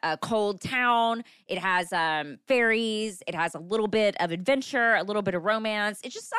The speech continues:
like, it's, it's a little bit of a mystery. There's, like, a mystery happening in the town that she's in.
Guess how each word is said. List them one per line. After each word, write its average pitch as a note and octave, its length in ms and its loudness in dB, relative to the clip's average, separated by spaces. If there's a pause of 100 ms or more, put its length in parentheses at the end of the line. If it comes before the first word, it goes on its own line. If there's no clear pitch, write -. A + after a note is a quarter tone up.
like, E4+ 120 -12 (400)
it's, C4+ 160 -6 (140)
it's A#3 160 -4
a A#3 40 -8
little C4 180 2
bit C4+ 100 0
of B3 80 -2
a A#3+ 40 -4
mystery. A3+ 400 -4
There's, G3+ 160 -4
like, F#3+ 120 -4
a F#3 40 -2
mystery F#3+ 360 -2
happening F#3+ 400 -4
in F3+ 80 -10
the F3 60 -8
town F#3+ 560 -2
that E3+ 80 -6
she's F#3+ 240 -10
in. F3+ 400 -4